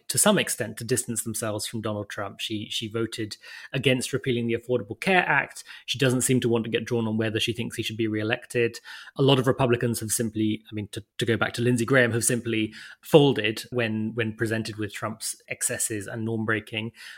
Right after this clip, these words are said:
I'll be intrigued to know whether she can carve out enough of an independent image there to be reelected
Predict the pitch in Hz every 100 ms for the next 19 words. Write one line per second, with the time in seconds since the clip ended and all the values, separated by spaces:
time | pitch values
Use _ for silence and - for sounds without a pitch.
0 | - 156 131 131 131 131 123 - 135 -
1 | 131 120 139 113 - 127 120 127 117 123
2 | 127 113 110 117 113 113 117 120 110 120
3 | 113 - 117 107 107 - 113 110 113 107
4 | 110 117 - 113 107